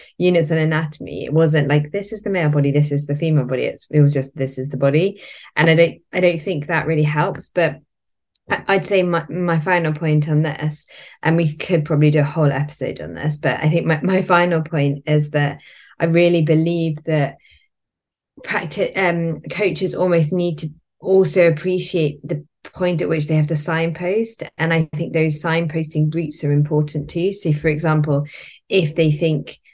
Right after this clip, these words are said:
or if one of the athletes has said, you know, "I'm really struggling with eating and, you know, you, potentially there are, um, concerns around a potential eating disorder," or if their periods have stopped, or if they have really bad symptoms,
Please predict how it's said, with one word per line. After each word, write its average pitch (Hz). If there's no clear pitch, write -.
or 165
if 151
one 156
of 151
the 151
athletes 151
has 143
said, 139
you 151
know, 135
"I'm 147
really 147
struggling 143
with 143
eating 156
and, 139
you 170
know, 147
you, -
potentially 165
there 147
are, 147
um, 151
concerns 151
around 143
a 147
potential 160
eating 180
disorder," 147
or 151
if 147
their 165
periods 170
have 147
stopped, -
or 156
if 151
they 170
have 190
really 214
bad 170
symptoms, 151